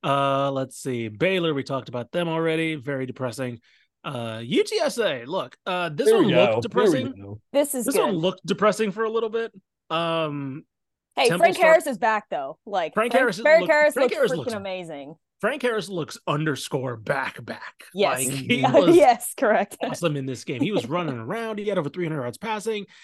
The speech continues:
Speaker 1: He was able, like, I, I was worried 'cause it looked like this game really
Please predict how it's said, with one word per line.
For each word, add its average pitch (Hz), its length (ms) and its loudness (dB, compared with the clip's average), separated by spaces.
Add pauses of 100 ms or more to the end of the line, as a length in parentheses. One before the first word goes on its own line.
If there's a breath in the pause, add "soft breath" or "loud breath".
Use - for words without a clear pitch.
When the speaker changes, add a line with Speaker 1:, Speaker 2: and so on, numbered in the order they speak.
(260 soft breath)
Speaker 1:
He 196 240 -4
was 170 200 -6
able, 175 200 -6
like, 147 200 -6 (1120)
I, 156 300 -4
I - 20 2
was 214 180 0
worried 190 440 -2
'cause 160 180 -4
it 180 40 0
looked 226 180 0
like 160 120 -2
this 160 140 -4
game 135 560 -4
really 139 680 -4